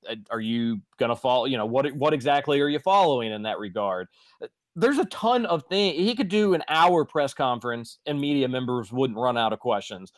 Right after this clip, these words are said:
Goodness gracious, throw us a bone and do twenty minutes, you big baby.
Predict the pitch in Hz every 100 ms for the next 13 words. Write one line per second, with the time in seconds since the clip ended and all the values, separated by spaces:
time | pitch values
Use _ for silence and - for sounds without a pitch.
0 | _ _ _ - 113 _ _ - 196 196
1 | 110 - 127 143 180 104 - 143 180 190
2 | 135 113 147 147 123 123 - 143 143 110
3 | 110 139 107 113 98 98 - 92 98 107
4 | 131